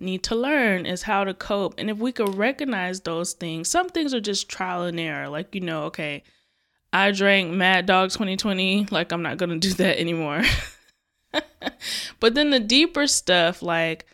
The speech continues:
okay, why every time I have a real situation, or why when I feel this way, my go-to is to drink,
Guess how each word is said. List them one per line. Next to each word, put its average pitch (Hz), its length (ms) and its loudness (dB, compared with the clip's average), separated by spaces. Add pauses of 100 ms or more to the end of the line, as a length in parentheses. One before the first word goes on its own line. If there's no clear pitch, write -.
(340)
okay, 208 280 -2
why 190 520 0
every 202 320 -2
time 180 640 -4
I 180 100 -4
have 185 220 -4
a 175 80 -2
real 185 280 -2
situation, 185 580 -4
or 170 120 -4
why 175 180 0
when 202 180 -4
I 175 80 -4
feel 175 240 -4
this 202 280 -4
way, 160 420 -6 (240)
my 165 240 -2
go-to 185 640 0
is 170 100 -6
to 156 120 -4
drink, 170 480 -6